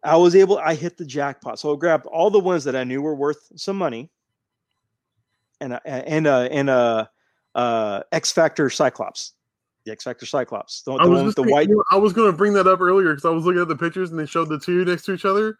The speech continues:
Speaker 1: Yeah.
Speaker 2: And I was like, "Why does he have this battering ram thing?" <laughs>
Speaker 1: Yeah. X Factor Cyclops. So I grabbed all four of those. I had my allowance. I saved up my allowance.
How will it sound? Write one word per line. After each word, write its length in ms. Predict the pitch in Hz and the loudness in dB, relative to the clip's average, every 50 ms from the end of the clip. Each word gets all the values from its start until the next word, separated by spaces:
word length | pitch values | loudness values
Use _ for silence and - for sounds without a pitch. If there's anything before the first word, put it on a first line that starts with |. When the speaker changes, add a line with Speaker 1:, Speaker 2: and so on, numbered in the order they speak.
| _ _ - | _ _ 2
Speaker 1:
Yeah. 260 | 175 160 143 117 - - _ _ - | 2 4 4 2 -2 -8 _ _ -6
Speaker 2:
And 320 | 147 156 147 143 143 139 135 - - | -4 -2 -2 0 -2 -4 -6 -4 0
I 100 | 147 151 | 2 2
was 120 | 156 147 | 2 4
like, 140 | 147 151 143 | 2 0 0
"Why 320 | 135 135 131 135 147 170 214 | -2 -4 -4 -2 -2 0 0
does 160 | 240 226 208 | -2 -2 0
he 60 | 214 | 0
have 140 | 208 220 208 | 0 0 0
this 300 | 208 185 - - - _ _ _ _ _ _ _ _ _ _ _ _ | -2 -4 -6 -10 -18 _ _ _ _ _ _ _ _ _ _ _ _
battering 580 | 165 160 151 190 202 208 226 233 226 208 190 180 | -14 -6 2 4 4 6 6 4 4 2 -2 -2
ram 320 | 175 175 165 151 151 160 165 | -4 -4 -4 -4 -6 -8 -8
thing?" 420 | - 185 165 151 151 170 196 - - | -6 -6 -4 -4 -2 0 -2 -2 -2
<laughs> 80 | - - | -2 0
Speaker 1:
Yeah. 220 | 240 190 135 107 - _ _ _ - 427 - - | 2 2 2 0 -6 _ _ _ 2 2 2 4
X 200 | 156 160 - - | 0 0 2 4
Factor 240 | 180 170 - 190 | 2 2 2 0
Cyclops. 580 | 160 - 190 170 147 - 143 113 95 - - - _ _ _ _ _ _ - - | -2 0 0 0 0 -2 -6 -8 -8 -10 -16 -20 _ _ _ _ _ _ -20 -12
So 140 | - 143 | -8 -6
I 40 | 131 | -6
grabbed 300 | 120 110 151 156 160 165 | -2 0 0 0 2 2
all 80 | 208 190 | 0 0
four 260 | - - 202 202 214 | 0 2 2 4 4
of 60 | 208 | 4
those. 340 | 170 151 131 131 131 131 - | 2 2 0 0 0 -2 -6
I 100 | - 120 | -12 -14
had 260 | - 117 131 135 139 | -12 -10 -12 -10 -6
my 160 | 143 156 165 | -4 -2 -2
allowance. 460 | 170 170 165 160 156 156 151 151 147 - | 0 -2 -2 -2 -2 -2 -2 -4 -6 -8
I 120 | 117 113 | -10 -10
saved 260 | - - - 135 131 | -10 -10 -10 -8 -6
up 80 | 143 143 | -6 -6
my 120 | 151 156 156 | -4 -4 -4
allowance. 600 | 151 139 135 135 131 127 127 123 - - - | -4 -4 -4 -4 -4 -6 -8 -10 -12 -14 -16